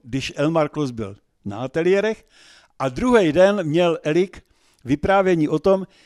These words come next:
jak to bylo, když, eh, Elmar Klos tatínek odešel ze Zlína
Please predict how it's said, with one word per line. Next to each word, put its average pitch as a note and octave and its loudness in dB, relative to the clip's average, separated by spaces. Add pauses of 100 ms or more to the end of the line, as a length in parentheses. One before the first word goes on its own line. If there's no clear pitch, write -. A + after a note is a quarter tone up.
(160)
jak D3 0
to C#3+ 0
bylo, E3+ 2
když, D3 0
eh, E3 0 (600)
Elmar F3+ 0 (160)
Klos - -4
tatínek E3+ -4
odešel D#3+ 0
ze C3 -10
Zlína D3 -4